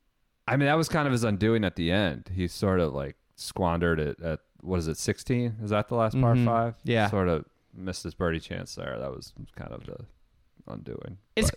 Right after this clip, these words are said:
Speaker 2: kind of insane that he, uh, didn't play the par fives well and had a chance to win when, you know,
Speaker 1: Right.
Speaker 2: it's just like, and I think that's a, a sign of maybe a little rust. I, I always, I always think that if you don't, if you're playing the par fives well,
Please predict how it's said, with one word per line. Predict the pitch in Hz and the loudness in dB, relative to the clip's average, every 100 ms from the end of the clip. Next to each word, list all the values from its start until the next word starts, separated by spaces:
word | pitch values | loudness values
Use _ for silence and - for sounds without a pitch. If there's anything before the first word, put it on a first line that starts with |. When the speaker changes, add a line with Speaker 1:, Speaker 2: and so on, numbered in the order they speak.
| 240 | 4
Speaker 2:
kind | 320 | 4
of | 339 | 4
insane | 240 170 - 180 170 160 | 4 4 4 4 4 2
that | 131 | 0
he, | 123 135 127 117 - _ _ _ | 2 2 2 0 -6 _ _ _
uh, | 151 - 139 143 - - | -4 -2 -6 -8 -8 0
didn't | 170 185 185 | 0 2 2
play | 175 156 | 4 2
the | 135 | 2
par | 147 135 | 2 2
fives | - 120 110 113 | 4 4 4 2
well | 113 101 98 | 2 4 4
and | 98 - 104 | 2 -2 -2
had | 113 95 | 0 0
a | |
chance | - 98 - - | -2 -4 -2 -4
to | |
win | 95 85 90 - | -4 -4 -6 -8
when, | 110 101 92 - | -4 -2 -4 -8
you | - 107 | -4 0
know, | 95 92 | 2 2
Speaker 1:
Right. | 87 | 2
Speaker 2:
it's | - | 0
just | - 151 147 | -2 0 0
like, | 120 - - - - | 0 -2 -14 -20 -2
and | 180 | 2
I | 196 | 2
think | 269 233 | 2 0
that's | 175 139 | 0 2
a, | 156 127 117 - | 2 4 2 0
a | 120 | -2
sign | 117 135 123 123 | 0 2 4 2
of | 107 107 | 0 0
maybe | 113 113 117 | 2 4 4
a | 120 | 4
little | 127 135 | 4 2
rust. | 135 143 160 - - - - | 2 2 0 -2 -10 -10 -2
I, | 123 123 | 2 2
I | 73 147 | 2 2
always, | 160 147 131 120 - - - | 4 4 2 0 -6 -14 -6
I | 117 139 | 0 2
always | 127 117 - | 4 2 0
think | - 101 - | -2 -2 -2
that | 101 - - _ _ _ _ - | -4 -6 -12 _ _ _ _ -8
if | 123 113 | -4 -2
you | |
don't, | 113 104 - | 0 0 -2
if | 117 117 | -4 -4
you're | 110 | -2
playing | - 117 107 | 0 2 2
the | 101 | 0
par | - 104 | 0 0
fives | 101 98 95 90 - | 2 0 0 0 -2
well, | 107 95 90 90 | 0 2 2 0